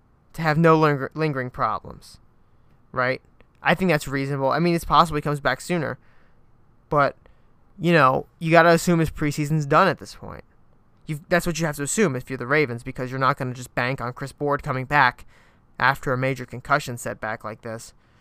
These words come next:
Um, so now the question is, what do the Ravens do at inside linebacker? Do they think Chris Board will be able to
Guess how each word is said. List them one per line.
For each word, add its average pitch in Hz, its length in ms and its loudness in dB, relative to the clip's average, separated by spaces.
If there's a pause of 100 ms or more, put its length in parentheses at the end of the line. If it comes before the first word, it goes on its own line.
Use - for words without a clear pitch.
(360)
Um, 113 580 -2 (920)
so - 180 -2
now 196 340 10
the 170 120 4
question 151 400 0
is, 139 260 -4
what 160 240 2
do 175 80 -8
the 170 80 -2
Ravens 143 320 0
do 143 140 -4
at 131 80 -2
inside 143 240 0
linebacker? 151 500 2
Do 147 100 -4
they 143 200 2
think 151 440 -4 (400)
Chris - 220 -6
Board 147 440 0
will 147 120 -2
be 135 220 -2
able 143 160 -4
to 135 260 -8